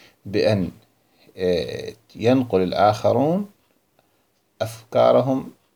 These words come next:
إليه. كيف؟ أنهم أوجدوا هذه الطريقة. طبعًا هذه الطريقة إلهام من الله سبحانه وتعالى، وهي أنه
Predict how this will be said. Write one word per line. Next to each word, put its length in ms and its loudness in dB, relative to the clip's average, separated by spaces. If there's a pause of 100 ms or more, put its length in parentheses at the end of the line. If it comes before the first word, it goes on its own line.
إليه. 260 -4 (1400)
كيف؟ 360 2 (2000)
أنهم 560 0 (420)
أوجدوا 420 4
هذه 320 0
الطريقة. 600 -12 (540)
طبعًا 240 -12
هذه 240 -2
الطريقة 500 0
إلهام 320 -2
من 220 -2
الله 240 -2
سبحانه 500 -10
وتعالى، 400 -14 (2500)
وهي 600 4 (480)
أنه 760 2